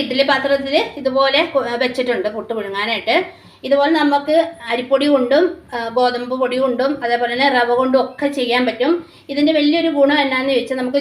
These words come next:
ജോലിക്കൊക്കെ പോകേണ്ടവർക്ക് ഇങ്ങനെ കുറ്റിയിൽ പുഴുങ്ങിയൊക്കെ എടുക്കുമ്പോൾ ഒരുപാട് സമയം വരും.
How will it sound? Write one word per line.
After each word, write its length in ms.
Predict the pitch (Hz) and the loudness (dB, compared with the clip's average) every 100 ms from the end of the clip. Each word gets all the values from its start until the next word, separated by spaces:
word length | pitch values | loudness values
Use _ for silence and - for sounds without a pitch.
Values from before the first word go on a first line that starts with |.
| 269 | 0
ജോലിക്കൊക്കെ 540 | 254 277 294 277 277 269 | 0 0 0 -2 -2 -2
പോകേണ്ടവർക്ക് 440 | 247 233 240 247 240 | -2 -2 -2 0 -4
ഇങ്ങനെ 160 | 233 247 | -4 -6
കുറ്റിയിൽ 320 | 247 247 247 254 | -6 -4 -4 -2
പുഴുങ്ങിയൊക്കെ 400 | 247 247 247 240 | -2 -2 -2 -2
എടുക്കുമ്പോൾ 280 | 233 247 233 | -4 -2 -2
ഒരുപാട് 280 | 220 226 269 277 | -2 -2 -2 -4
സമയം 320 | 220 240 247 | -2 0 0
വരും. 180 | 202 277 | 0 0